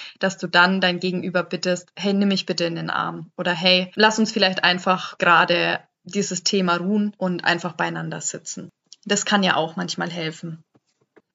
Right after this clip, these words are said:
Und was auch ein ganz wichtiger Schritt ist beim Thema Trigger spüren und einfach auch getriggert sein, ist, dass du die Verantwortung übernimmst. Dass du persönlich entscheidest,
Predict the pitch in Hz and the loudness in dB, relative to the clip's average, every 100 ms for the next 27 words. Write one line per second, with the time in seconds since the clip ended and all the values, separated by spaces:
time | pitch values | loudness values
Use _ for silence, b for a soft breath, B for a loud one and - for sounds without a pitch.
0 | _ B B B B _ 208 196 202 - | _ B B B B _ 2 4 2 2
1 | - - 196 196 190 208 247 - 226 - | 2 2 0 2 4 4 2 0 -2 2
2 | 202 202 185 - 185 185 - 185 185 - | 2 2 0 0 0 0 2 0 -2 -6
3 | - 180 175 - 185 185 175 175 - _ | 0 0 0 -2 -2 2 0 0 -4 _
4 | _ _ _ _ - 220 233 226 - - | _ _ _ _ 2 4 6 6 4 -2
5 | - 214 226 254 254 190 - 180 180 180 | 2 4 4 2 -2 -2 -2 -2 -6 -8
6 | - 170 - 226 233 226 - - 196 185 | -8 -12 -2 2 4 4 2 2 4 4
7 | 208 208 b b b b b _ _ 208 | 2 -4 b b b b b _ _ 4
8 | 214 - - - - 185 - - - 233 | 4 0 -8 -12 -2 -2 -2 -10 0 2
9 | 247 262 254 _ _ _ 185 - - 170 | 4 2 -4 _ _ _ -2 -2 -2 -4
10 | - 165 175 - 160 165 165 160 - - | -4 -4 -4 -10 -10 -10 -10 -12 -16 -20
11 | _ _ _ b b b - 196 - - | _ _ _ b b b 0 0 0 -2
12 | 240 269 240 220 - 220 214 202 - 185 | -2 0 0 0 2 2 2 0 0 0
13 | - 170 180 185 185 - | 4 4 4 2 0 -2